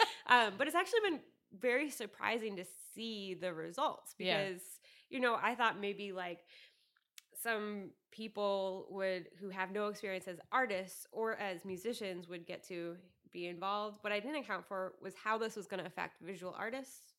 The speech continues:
Speaker 2: Yeah.
Speaker 1: or other artists and how it would affect other musicians.
Speaker 2: Mm-hmm.
Speaker 1: And so it's cool because it's, like, different experiences for all sorts of different people. And that is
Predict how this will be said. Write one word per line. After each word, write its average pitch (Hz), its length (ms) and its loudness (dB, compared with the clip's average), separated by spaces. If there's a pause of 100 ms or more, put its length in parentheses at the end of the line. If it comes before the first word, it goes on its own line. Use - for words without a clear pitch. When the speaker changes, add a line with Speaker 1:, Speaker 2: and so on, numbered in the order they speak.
(120)
Speaker 2:
Yeah. 170 180 0
Speaker 1:
or 180 160 -8
other 226 240 -2
artists 220 480 -8 (340)
and 196 100 -8
how 196 160 0
it 156 60 -4
would 185 180 -2
affect - 500 -8 (160)
other 214 240 2
musicians. - 720 -6 (100)
Speaker 2:
Mm-hmm. 196 160 0 (200)
Speaker 1:
And 214 180 0
so 208 380 0 (500)
it's 214 220 -4
cool 370 240 0
because 247 200 -2
it's, 220 140 -2
like, 196 300 -6
different 233 320 -2
experiences 196 920 -6
for - 220 -12
all 202 200 0
sorts 202 200 -10
of 185 80 -10
different 185 280 -12
people. 180 520 -8 (580)
And 185 480 0 (640)
that 220 240 4
is 202 100 -2